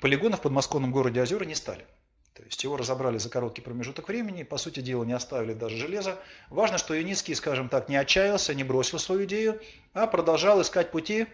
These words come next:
реализации своей технологии и выведения ее на мировой транспортный рынок.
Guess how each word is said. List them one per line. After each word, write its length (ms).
реализации 540
своей 240
технологии 480
и 40
выведения 420
ее 60
на 60
мировой 300
транспортный 480
рынок. 320